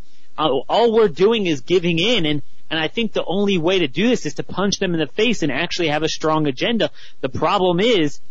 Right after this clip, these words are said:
we have a unibrow in Washington. There's essentially, they, you know, there's a lot of fighting and insults thrown back and forth.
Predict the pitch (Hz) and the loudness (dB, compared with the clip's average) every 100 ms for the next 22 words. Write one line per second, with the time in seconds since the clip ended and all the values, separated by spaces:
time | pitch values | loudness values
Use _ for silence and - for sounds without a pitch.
0 | - 156 170 175 156 127 220 160 139 139 | -4 -2 0 0 -2 -2 -2 0 0 0
1 | 139 135 131 131 139 139 156 160 160 135 | -2 -2 -2 -2 -2 -4 -2 0 0 0
2 | 127 - 180 214 156 143 135 - - - | -2 -2 -2 0 0 2 0 -2 -6 -6
3 | - 165 143 - 180 185 147 147 156 151 | -4 -2 -2 -4 -2 0 0 0 0 0
4 | 233 226 - - 175 196 185 151 135 165 | 0 -2 -4 -2 0 0 0 -2 -2 -4
5 | 180 175 165 - 175 165 151 160 131 127 | -2 -2 -2 -2 0 0 0 -2 -6 -4
6 | 214 175 | 0 2